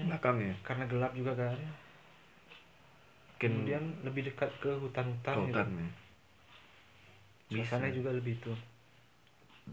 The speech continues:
Speaker 1: Kalau itu sih mungkin ya, Adi, apa, pengalaman soal apa ya? Ini campuran sih, peng-, pengalaman orang ada.
Speaker 2: Iya.
Speaker 1: Pengalaman kita juga ada. Tapi yang paling aku shock sih yang tadi, yang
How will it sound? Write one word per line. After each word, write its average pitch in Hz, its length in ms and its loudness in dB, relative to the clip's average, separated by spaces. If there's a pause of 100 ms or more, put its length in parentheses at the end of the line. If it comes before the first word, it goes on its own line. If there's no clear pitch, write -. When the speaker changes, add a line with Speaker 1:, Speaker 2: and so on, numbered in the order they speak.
(2000)
Speaker 1:
Kalau 98 160 -2
itu 95 220 -2
sih 139 120 2
mungkin 131 300 2
ya, 90 320 2
Adi, 117 240 0 (240)
apa, - 180 -6
pengalaman 95 760 4 (100)
soal 98 380 2
apa 87 160 0
ya? 92 140 -2 (840)
Ini 131 160 -2
campuran 123 480 6
sih, 120 100 2
peng-, 107 300 -2 (160)
pengalaman 98 320 4
orang 101 260 6
ada. 98 460 4 (340)
Speaker 2:
Iya. 117 240 -2 (140)
Speaker 1:
Pengalaman 98 320 0
kita 101 240 0
juga 107 260 4
ada. 98 380 2 (1040)
Tapi 151 240 8
yang 156 60 10
paling 143 260 12
aku 131 360 8
shock 123 240 6
sih 185 140 10
yang 143 160 12
tadi, 147 480 12
yang 127 200 10